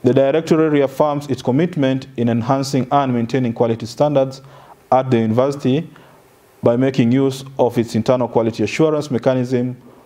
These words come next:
of reviewing and evaluating the quality of education and research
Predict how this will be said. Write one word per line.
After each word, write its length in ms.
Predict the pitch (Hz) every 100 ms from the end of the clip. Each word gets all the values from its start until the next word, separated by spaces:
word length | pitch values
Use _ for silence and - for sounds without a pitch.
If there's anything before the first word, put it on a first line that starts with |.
| _ -
of 180 | 120 113
reviewing 680 | 113 110 131 135 123 120 123 - - - _ -
and 500 | 135 127 113 - -
evaluating 560 | 110 107 120 131 127
the 80 | 110
quality 400 | 104 117 113 117
of 80 | 110
education 720 | 101 - 151 151 123 120 120 - - - _ -
and 160 | 110
research 680 | 127 131 120 107 113 -